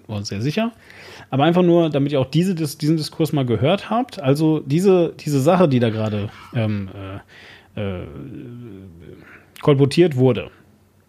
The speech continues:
die, die, die, das ist eine ernste Diskussion, eine ernste Diskussion, das halt einfach zu verbieten. Und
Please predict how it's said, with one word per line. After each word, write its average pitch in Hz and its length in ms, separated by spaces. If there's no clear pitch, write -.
die, 135 100
die, 143 120
die, 147 160
das 143 200
ist 190 120
eine 170 120
ernste 175 380
Diskussion, 156 500
eine 131 80
ernste 160 240
Diskussion, 139 380
das 143 120
halt 147 120
einfach 143 240
zu 139 140
verbieten. 113 500
Und 127 380